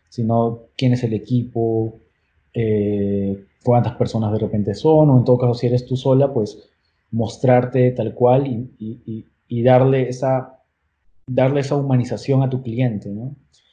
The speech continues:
Porque puede sonar muy, muy fácil de repente, "Ah, mira, hago mi web, muestro todos mis proyectos, se ve súper profesional",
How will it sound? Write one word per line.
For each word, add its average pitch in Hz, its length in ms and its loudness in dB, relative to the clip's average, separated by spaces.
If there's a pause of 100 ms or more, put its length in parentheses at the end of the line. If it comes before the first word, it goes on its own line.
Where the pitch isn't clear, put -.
(260)
Porque 131 280 0
puede 185 240 2
sonar 180 280 -2
muy, 170 420 -6
muy 151 240 -2
fácil 160 460 0
de 135 100 2
repente, 135 640 0
"Ah, 196 120 0
mira, 151 260 4
hago 156 100 4
mi 147 120 0
web, 190 260 2
muestro 147 240 -4
todos 151 160 -2
mis 151 100 -4
proyectos, 165 560 -2
se 123 80 0
ve 131 100 2
súper 165 320 -2
profesional", 139 840 0